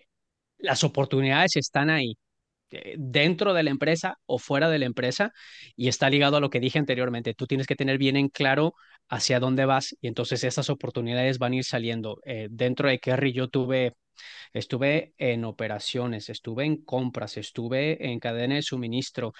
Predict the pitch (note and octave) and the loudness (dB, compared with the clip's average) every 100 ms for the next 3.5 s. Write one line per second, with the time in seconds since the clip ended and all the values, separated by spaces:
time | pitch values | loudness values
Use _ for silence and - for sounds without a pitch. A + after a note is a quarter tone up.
0 | - - G#2 B2 C3+ D3 B2 A#2+ C3+ C3+ | -10 -8 -6 -2 0 0 -2 -2 -2 -2
1 | A#2 G#2 - - - _ A2+ G#2+ - C3+ | -6 -8 -12 -20 -20 _ -6 -4 -2 0
2 | B2+ D3 C#3 B2 C3+ D3 - A#2+ - A2+ | 2 4 2 4 6 4 2 -4 -4 -10
3 | - B2+ C#3 C3+ C3 | -6 -2 0 0 -4